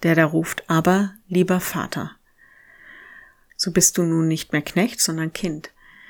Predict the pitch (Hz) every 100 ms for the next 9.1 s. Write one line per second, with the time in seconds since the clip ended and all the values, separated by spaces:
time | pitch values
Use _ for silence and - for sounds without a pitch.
0 | - - _ _ 202 175 175 - 156 -
1 | - 247 - - _ _ _ 170 165 135
2 | - 165 165 160 143 127 - - - -
3 | - _ _ _ _ _ - 165 165 165
4 | - 196 185 175 170 160 - 170 - 120
5 | - - _ _ - _ _ _ _ _
6 | - - - - - - - 190 220 226
7 | 226 185 185 196 196 185 180 190 185 180
8 | 175 - 214 202 - 151 - 143 131 147